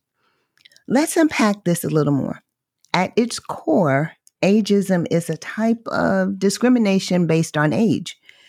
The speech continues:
It includes assumptions that as older women, we are frail, we're useless, or behind the times.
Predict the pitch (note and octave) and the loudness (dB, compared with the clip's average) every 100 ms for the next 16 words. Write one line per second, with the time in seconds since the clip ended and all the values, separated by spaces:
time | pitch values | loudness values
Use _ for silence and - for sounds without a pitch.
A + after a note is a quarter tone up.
0 | - - - D3+ D3 - C#3 C3+ C#3+ C#3 | -20 -18 -4 0 0 0 0 0 -2 -4
1 | E3 E3 - C#3+ D3 - C#3 - B2+ C3 | 0 0 0 0 0 0 -4 -2 -4 -4
2 | - C#3 D#3 F3 D#3 D#3+ D#3 D3 C#3+ - | -2 -2 0 0 0 2 2 2 0 -2
3 | _ _ D3+ E3+ D3+ - - B2+ C3 B1+ | _ _ -2 0 0 -2 -2 -2 0 -2
4 | G#1 - - C#3+ D3+ D3+ G3 F#3+ - - | -4 -8 -6 -2 0 2 2 2 -2 -2
5 | B2+ - - E3+ F3+ F#3 F3 D#3 C#3+ D3 | -4 -2 -2 0 2 2 2 0 -2 -4
6 | D#3 - - | -6 -8 -12